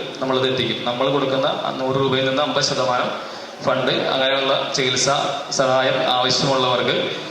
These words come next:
നമ്മൾ ഒരു കമ്മിറ്റി രൂ-, കമ്മിറ്റി അംഗീകരിച്ച് അത് കൊടുക്കുന്നതാണ്. അപ്പൊ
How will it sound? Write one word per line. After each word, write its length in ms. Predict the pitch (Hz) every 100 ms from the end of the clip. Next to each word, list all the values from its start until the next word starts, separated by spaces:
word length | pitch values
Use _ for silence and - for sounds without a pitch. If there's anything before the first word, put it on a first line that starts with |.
| - -
നമ്മൾ 160 | 135 139
ഒരു 200 | 139 139
കമ്മിറ്റി 340 | 143 139 135 151
രൂ-, 160 | 143 139
കമ്മിറ്റി 320 | 139 135 131 143
അംഗീകരിച്ച് 460 | 143 131 131 131
അത് 120 | 151 147
കൊടുക്കുന്നതാണ്. 480 | 143 131 131 110 80 113 - - - - - - - -
അപ്പൊ 140 | 131